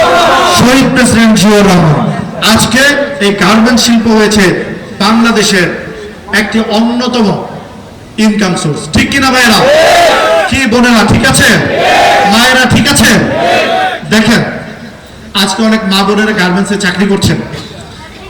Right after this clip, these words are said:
ভালো স্যালারি পাচ্ছেন, সংসারের জন্য সেটা কাজে লাগছে। এই খাতটাও কিন্তু শহীদ প্রেসিডেন্ট জিয়াউর রহমান দ্বারা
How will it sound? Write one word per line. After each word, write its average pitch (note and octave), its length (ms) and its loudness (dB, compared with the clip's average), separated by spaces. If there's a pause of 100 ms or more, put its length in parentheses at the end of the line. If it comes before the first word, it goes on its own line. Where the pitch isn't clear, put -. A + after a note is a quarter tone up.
(400)
ভালো A3 240 2
স্যালারি A3 420 0
পাচ্ছেন, G3 280 -4 (320)
সংসারের F#3+ 480 -2
জন্য F3 200 -4
সেটা E3+ 200 -4
কাজে D#3 280 -2
লাগছে। - 300 -4 (760)
এই G#3+ 240 2
খাতটাও G#3 500 0
কিন্তু A#3+ 360 -4
শহীদ G3+ 360 -2
প্রেসিডেন্ট F3 360 -4
জিয়াউর F3 260 -2
রহমান E3 280 -6
দ্বারা D#3+ 240 -2